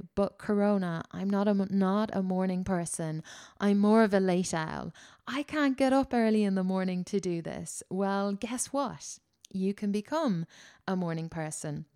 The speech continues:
Because I've been able to convert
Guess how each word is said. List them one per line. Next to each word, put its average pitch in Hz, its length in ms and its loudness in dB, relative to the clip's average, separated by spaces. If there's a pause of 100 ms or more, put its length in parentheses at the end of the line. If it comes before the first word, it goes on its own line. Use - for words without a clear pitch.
(560)
Because 202 320 -2
I've 240 240 -2
been 262 160 -4
able 262 320 -2
to 202 140 -8
convert 208 520 0